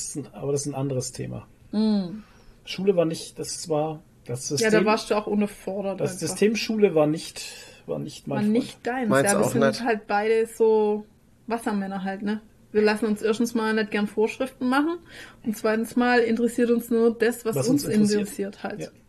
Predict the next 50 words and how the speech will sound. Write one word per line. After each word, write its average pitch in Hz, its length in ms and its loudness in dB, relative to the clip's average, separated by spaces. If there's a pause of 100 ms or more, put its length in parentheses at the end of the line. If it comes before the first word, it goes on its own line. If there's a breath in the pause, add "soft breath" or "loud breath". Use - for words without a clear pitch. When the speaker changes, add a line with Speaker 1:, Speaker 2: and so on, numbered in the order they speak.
(160)
Speaker 1:
Und 143 80 -2
Speaker 2:
Und 202 80 2
Speaker 1:
das 202 100 2
Speaker 2:
wenn 220 140 6
Speaker 1:
war 247 60 6
Speaker 2:
uns 254 240 -2
was 262 180 0
interessiert, 240 540 0
dann 302 160 0
gescheit 240 500 0
und 208 100 -4
dann 208 140 -2
fuchsen 254 320 -6
wir 254 80 0
uns 262 120 -4
auch 302 140 0
rein, 233 260 0
ne? 190 60 2
Speaker 1:
Ja. 185 180 2 (840 loud breath)
Speaker 2:
Aber 214 140 2
Speaker 1:
Und 214 80 2
Speaker 2:
wenn's 220 160 2
Speaker 1:
das - 20 2
Speaker 2:
uns 233 120 0
Speaker 1:
ist - 40 -4
Speaker 2:
halt 226 120 4
Speaker 1:
halt 226 100 2
Speaker 2:
nicht 220 100 2
interessiert, 254 460 0
dann 269 140 -2
interessiert's 285 500 -2
uns 202 180 -8
halt 147 120 -2
Speaker 1:
Und 190 60 -4
das 170 160 -2
Speaker 2:
nicht. 180 120 -8
Speaker 1:
ist - 80 0
halt 165 160 2
das 151 120 -2
Schlimmste 185 400 0
gewesen. 170 520 0 (100)
Mich 151 220 -6
hat 170 160 -4
halt 165 120 0
ganz 156 220 -6
viel - 220 -10
nicht 139 160 -12
interessiert. - 340 2 (140)
Speaker 3:
<laughs> - 100 -20
Ja, 143 300 6